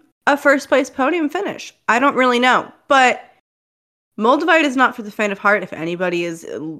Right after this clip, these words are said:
wants to go look it up, I highly recommend it. It's a really cool stone. I personally have quite a few pieces of it, but it is not for the faint of heart. It will shake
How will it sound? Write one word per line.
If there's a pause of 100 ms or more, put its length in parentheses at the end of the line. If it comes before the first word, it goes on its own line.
(160)
wants
to
go
look
it
up,
I
highly
recommend
it.
It's
a
really
cool
stone. (760)
I
personally
have
quite
a
few
pieces
of
it, (360)
but (260)
it
is
not
for
the
faint
of
heart.
It
will
shake